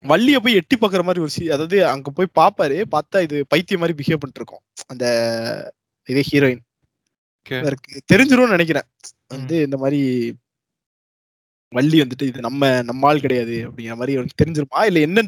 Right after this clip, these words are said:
Speaker 1: தெரியல. இவர் எப்படியோ வந்துட்டு இந்த ஏலியன்ஸ் தான் இதுக்கெல்லாம் ரிலேட்டபிள்னு சொல்லிட்டு இது, இது எந்த இடத்துலயுமே எனக்கு காட்டவே இல்ல இந்த படத்துல. படத்துல காட்டலையா? இல்ல இவங்க போட்ட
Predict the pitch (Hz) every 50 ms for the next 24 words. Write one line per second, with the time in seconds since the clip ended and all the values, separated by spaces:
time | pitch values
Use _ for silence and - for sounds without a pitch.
0 | 196 185 190 175 170 - - _ _ - - - - _ _ - 147 147 147 156
1 | 156 - 226 226 233 247 240 208 - 175 208 220 190 170 160 165 180 196 214 208
2 | 185 - - 202 185 156 147 - 175 175 165 151 160 170 170 160 - 160 143 156
3 | 160 156 - 139 - 202 180 151 165 156 156 165 185 165 147 165 160 202 247 311
4 | 277 247 - 233 233 233 233 220 190 - _ _ _ _ _ _ _ - _ _
5 | - 170 190 - 233 226 220 185 143 131 135 127 131 135 - - - 127 131 190
6 | - _ _ - 127 160 - - 233 220 202 185 170 - 180 196 226 262 - -
7 | - - - _ _ - 170 170 165 165 160 147 - 196 220 240 -